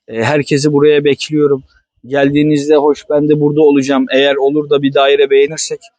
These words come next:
ödeme planlarını beraber çıkartırız. E, buyurun gelin. Bu güzelliği görün. Bir yatırım yapın. Bir yazlık sahibi olun.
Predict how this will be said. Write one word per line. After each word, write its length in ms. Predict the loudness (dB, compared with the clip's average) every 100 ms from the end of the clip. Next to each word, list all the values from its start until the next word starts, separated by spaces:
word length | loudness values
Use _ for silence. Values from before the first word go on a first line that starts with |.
| _ _ _
ödeme 360 | -4 0 0 0
planlarını 640 | 0 2 2 0 0 2
beraber 480 | 2 2 2 0 -2
çıkartırız. 840 | -10 -6 -4 -4 -6 -8 -8 -16 -20 _ _ _ _ -8
E, 400 | 0 2 2 2
buyurun 380 | 2 2 0 0
gelin. 320 | 0 -2 -8 _ _ _ _ _ _ _ _ _ _
Bu 180 | -8 0
güzelliği 640 | 2 4 2 2 2 0 2
görün. 440 | 0 0 -4 -10 _
Bir 260 | -4 -2 0
yatırım 580 | 0 0 -2 -4 -2
yapın. 380 | 0 -2 -4 -10 -12
Bir 60 | -2
yazlık 440 | 0 0 -2 -8
sahibi 420 | -4 -2 0 -2
olun. 360 | 0 0 0